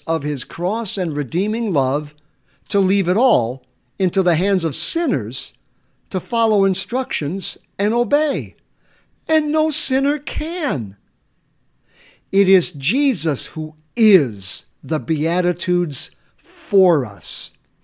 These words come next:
Jesus fulfills them for us. Jesus went to the cross to suffer and die to reconcile the world to God and the forgiveness of their sins.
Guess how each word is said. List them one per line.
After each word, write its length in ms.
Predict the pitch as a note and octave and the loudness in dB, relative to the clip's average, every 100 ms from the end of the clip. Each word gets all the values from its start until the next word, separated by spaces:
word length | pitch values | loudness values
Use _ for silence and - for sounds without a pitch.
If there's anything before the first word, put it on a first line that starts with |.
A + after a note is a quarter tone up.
| - - D3+ | -20 -14 -4
Jesus 560 | - E4 D4+ F3+ C#3+ | 2 4 2 0 -4
fulfills 800 | - D#3+ B2+ - F3 D#3 B2+ B2+ | -4 -4 -4 -6 -2 0 -2 -4
them 320 | C3 A2+ G2 _ _ _ | -4 -6 -10 _ _ _
for 680 | - - - F3 E3+ D3 C#3+ | -20 -14 0 4 4 4 0
us. 560 | B2+ G2 - - - _ _ _ - - | -2 -6 -10 -10 -12 _ _ _ -20 -14
Jesus 520 | - D4 C#4+ F#3 - | -4 0 0 0 -2
went 260 | E3 A3+ A3 | -2 -4 -2
to 100 | F#3 | -2
the 120 | D#3 | -2
cross 560 | C#3+ - A#3 A#3 F#3 - | -4 -6 -2 0 0 -2
to 160 | F3 | -6
suffer 480 | C#3 - G#3+ G3+ F3+ - | -4 -4 -4 0 0 0
and 240 | F3 D3 | -4 -4
die 340 | F#3+ G#3+ F3 | -4 -2 -2
to 160 | F#3 E3 | -2 -4
reconcile 840 | D3 G3 G3 E3+ - F#3 F3+ E3+ | -4 -6 -4 -6 -6 -2 0 0
the 100 | D#3+ | 0
world 500 | D3+ D3 B3+ D4 F3+ | -2 -2 -2 0 -2
to 80 | D#3 | -4
God 420 | B2 C3 C3+ F#3+ | -6 -6 -6 -4
and 120 | F#3+ F#3+ | -2 -4
the 60 | |
forgiveness 600 | F#3 F3 C#3+ A#3 A3+ G3 | -4 -6 -6 -8 -6 -6
of 140 | A#3 G3 | -6 -4
their 160 | A#3 | -4
sins. 680 | B3 - E4 D#4+ E3+ C3+ - | -4 -8 -6 -4 -4 -6 -10